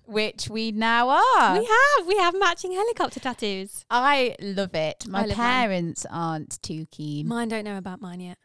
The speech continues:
Speaker 1: Really?
Speaker 2: They know about my other ones. Not this one yet.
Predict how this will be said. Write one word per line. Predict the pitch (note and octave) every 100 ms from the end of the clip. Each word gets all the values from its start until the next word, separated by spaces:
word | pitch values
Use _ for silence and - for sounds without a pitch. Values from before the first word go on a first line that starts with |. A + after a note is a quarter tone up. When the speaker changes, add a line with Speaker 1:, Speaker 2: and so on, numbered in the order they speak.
| -
Speaker 1:
Really? | G#3+ D4 C4 E3+ D#3+
Speaker 2:
They | B3+
know | D4+
about | D#4+ D4+
my | C4
other | D4 C4
ones. | - G#3+ D4+ - - _ _ _ _ _ _
Not | G#3+ A#3 A3+
this | G3+ -
one | G3+
yet. | A3 -